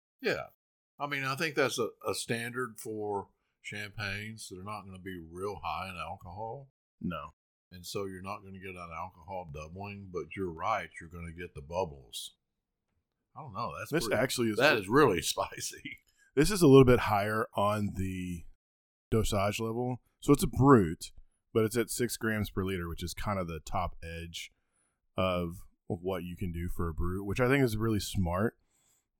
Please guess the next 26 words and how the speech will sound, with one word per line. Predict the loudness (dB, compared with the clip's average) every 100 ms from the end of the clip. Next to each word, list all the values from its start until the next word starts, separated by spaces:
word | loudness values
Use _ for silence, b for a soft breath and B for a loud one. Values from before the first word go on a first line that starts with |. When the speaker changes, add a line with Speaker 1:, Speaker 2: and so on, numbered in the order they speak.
| -2
Speaker 2:
'cause | 0
a | 6
lot | 6
of | 8
times | 6 6 4
Chardonnay | 2 2 2 -2 -4 -4 -6 -12 _ _ _
and | -4 0
Blanc | 0 -2
de |
Blancs | -2 -2 -2 -6
can | 0
come | 0 0
out | -2 -6
really | -6 -4 -2 0 -2
acidic. | -4 -6 -6 -6 -6 -10 -14 _ _ _ _ _ -18
Speaker 1:
Okay. | -14 -12 -12 -6
Speaker 2:
And | -6 -2
so | -2
you | -2
gotta | -4 -4
balance | -2 -2 -2 -4 -4
that | -4 -2
down | -4 -2 -2 -4 -8 _ _ _ _
with | -2 0 0 -2 -6 -12 -12
some, | -8 -4 2 4 4 2 0 -6 -14
something. | 2 8 8 6 -6